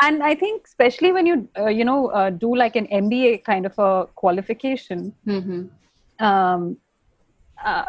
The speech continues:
Speaker 1: at least with me, that's what happened. कि ठीक है, सब इंटरव्यू, सब प्लेसमेंट में जा रहे हैं, तो तुम भी चली जाओ।
Speaker 2: Mm-hmm.
Speaker 1: You know, and then that excitement that, "Oh, मुझे यहाँ प्लेसमेंट लगी और मुझे इतना पैकेज मिला," and, you know,
Speaker 2: Mm-hmm.
Speaker 1: so
Speaker 2: Yeah.
Speaker 1: I, I enjoyed it, I think, in that whole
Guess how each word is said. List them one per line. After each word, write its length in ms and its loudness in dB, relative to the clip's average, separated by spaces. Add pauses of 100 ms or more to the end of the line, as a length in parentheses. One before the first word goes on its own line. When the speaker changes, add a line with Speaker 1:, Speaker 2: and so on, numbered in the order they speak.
Speaker 1:
at 80 -6
least 220 2
with 240 2
me, 180 4
that's 240 0
what 160 0
happened. 440 -2
कि 140 0
ठीक 180 2
है, 120 4
सब 240 2 (220)
इंटरव्यू, 360 0
सब 280 0
प्लेसमेंट 520 -4
में 100 -4
जा 160 2
रहे 120 -2
हैं, 180 -6
तो 40 0 (100)
तुम 100 0
भी 160 -2
चली 160 2
जाओ। 320 0 (320)
Speaker 2:
Mm-hmm. 240 -6
Speaker 1:
You 60 -4
know, 120 2 (120)
and 160 0
then 180 4
that 160 2
excitement 580 0
that, 220 0
"Oh, 160 4
मुझे 200 -2
यहाँ 320 2
प्लेसमेंट 400 -4
लगी 360 -4
और 80 2
मुझे 320 -4
इतना 220 -2 (100)
पैकेज 340 -2
मिला," 240 -4 (160)
and, 160 -8 (260)
you 120 0
know, 160 -2
Speaker 2:
Mm-hmm. 180 -16 (100)
Speaker 1:
so 140 2
Speaker 2:
Yeah. 320 0
Speaker 1:
I, 340 -4 (420)
I 120 6
enjoyed 540 4
it, 60 0
I 160 2 (100)
think, 340 0
in 140 0
that 200 0
whole 320 2